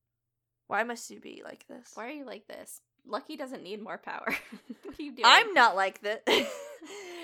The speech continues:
Speaker 1: You're overpowering
Speaker 2: You're too
Speaker 1: him.
Speaker 2: much.
Speaker 1: Someone nerf Lucky.
Speaker 2: Too much,
Speaker 1: He's
Speaker 2: dude.
Speaker 1: too strong.
Speaker 2: He's too much.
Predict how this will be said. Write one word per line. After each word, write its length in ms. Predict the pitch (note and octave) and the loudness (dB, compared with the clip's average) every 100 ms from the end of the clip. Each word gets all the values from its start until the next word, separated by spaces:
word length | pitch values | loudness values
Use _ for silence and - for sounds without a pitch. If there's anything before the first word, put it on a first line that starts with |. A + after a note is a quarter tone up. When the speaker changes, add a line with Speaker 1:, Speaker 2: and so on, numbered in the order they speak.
| C#4+ | -6
Speaker 1:
You're 200 | C4+ - | 0 8
overpowering 1000 | C#4+ F4+ F4+ D#4 E4 F4+ G4 F4+ D#4+ D4+ | 8 8 4 6 8 10 10 10 6 4
Speaker 2:
You're 100 | D4+ | 6
too 40 | D4+ D4 A#3+ | 10 10 8
Speaker 1:
him. 60 | |
Speaker 2:
much. 100 | G#3 | 4
Speaker 1:
Someone 420 | D#4+ F4+ G#4 F4+ D#4+ | 2 2 0 -2 4
nerf 400 | F4+ G4 F#4+ D4+ | 6 6 2 2
Lucky. 720 | D#4+ F#4+ F4 F4 D4+ B3+ G#3 | 6 6 4 0 0 -2 -4
Speaker 2:
Too 60 | F3+ | -4
much, 120 | G3 | -6
Speaker 1:
He's 120 | C#4 | -8
Speaker 2:
dude. 120 | F3+ | -8
Speaker 1:
too 140 | F3 C#4+ | -8 -8
strong. 720 | B3 C4+ C4 C4+ C4 B3 A3 | -2 2 4 6 6 6 4
Speaker 2:
He's 60 | F3+ | 0
too 40 | |
much. 360 | F#3 F#3 - - | -8 -10 -12 -20